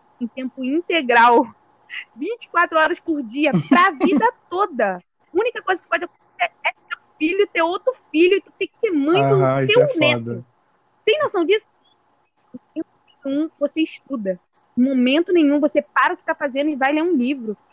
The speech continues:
Speaker 1: Em momento nenhum você tem um suporte, um curso, uma plataforma que te diga, "Oi, ser mãe",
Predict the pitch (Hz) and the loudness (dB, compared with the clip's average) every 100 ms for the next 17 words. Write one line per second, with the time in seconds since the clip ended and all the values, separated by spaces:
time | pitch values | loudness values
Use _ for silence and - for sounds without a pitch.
0 | _ 254 277 254 294 339 339 302 277 302 | _ -2 0 0 -2 -2 -4 -2 -4 -4
1 | 294 254 294 - 269 - - 277 - 262 | -4 -6 -12 -10 -16 -4 0 0 -2 -12
2 | 254 - - 302 285 _ _ 196 - _ | -12 -10 -2 -2 -2 _ _ -8 -8 _
3 | _ _ - 277 285 311 302 349 - 285 | _ _ -4 -2 -2 -2 -6 -8 -6 -4
4 | 302 311 _ 254 269 226 - - 277 294 | -2 -6 _ -8 -6 -2 -4 2 4 4
5 | 233 202 - - 240 240 320 311 214 | 2 -10 -10 -6 -4 -4 -2 -4 -6